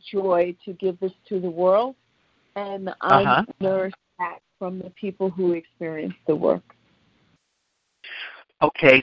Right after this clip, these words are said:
Speaker 2: so when do you think you might be putting more of your work down on paper and publishing it?
Speaker 1: I'm, I'm absolutely ready for those opportunities. This is the first book, and I'm believing that this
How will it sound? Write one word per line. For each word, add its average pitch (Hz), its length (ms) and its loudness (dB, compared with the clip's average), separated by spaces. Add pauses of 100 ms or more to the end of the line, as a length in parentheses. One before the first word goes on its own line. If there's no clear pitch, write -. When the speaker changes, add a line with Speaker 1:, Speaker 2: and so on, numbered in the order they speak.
(120)
Speaker 2:
so 165 140 12
when 160 240 6
do 185 80 -4
you 180 160 2
think 170 200 2 (280)
you 156 100 -14
might 147 340 0
be 135 120 -6 (140)
putting 139 420 -2
more 127 480 0
of 127 180 -6
your 120 120 -2
work 120 420 0 (140)
down 117 340 -2
on 110 220 -8
paper 110 460 -6
and 98 180 -12
publishing 101 540 -6
it? 80 200 -16 (1600)
Speaker 1:
I'm, 220 280 2 (280)
I'm 202 260 -4 (220)
absolutely 240 640 -10
ready 196 400 -6
for 208 100 -12
those 190 320 -4
opportunities. 180 840 -8 (100)
This 196 200 -6
is 202 140 -14
the 208 120 -6 (100)
first 208 240 -2 (100)
book, 202 220 -2 (640)
and 190 480 -6
I'm 190 240 -10
believing 190 560 -8
that 180 200 -8
this 190 120 -2